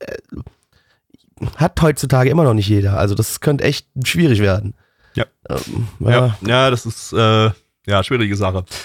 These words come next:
Speaker 2: Ähm, betrifft jetzt aber, äh, muss man dazu sagen, nur drei Titel von den angekündigten, ähm,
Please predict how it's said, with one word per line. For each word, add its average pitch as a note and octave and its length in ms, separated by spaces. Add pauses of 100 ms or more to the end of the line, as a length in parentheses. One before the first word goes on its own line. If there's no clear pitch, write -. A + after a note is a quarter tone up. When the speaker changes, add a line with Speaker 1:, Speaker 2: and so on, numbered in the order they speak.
Speaker 2:
Ähm, C3 300
betrifft - 420
jetzt - 380
aber, D3 500
äh, C3 180
muss C3+ 180
man C#3 100
dazu B2+ 240
sagen, A2+ 560
nur B2+ 460
drei A2+ 320
Titel C#3+ 380
von B2 200
den B2 100
angekündigten, A2+ 960
ähm, G#2 680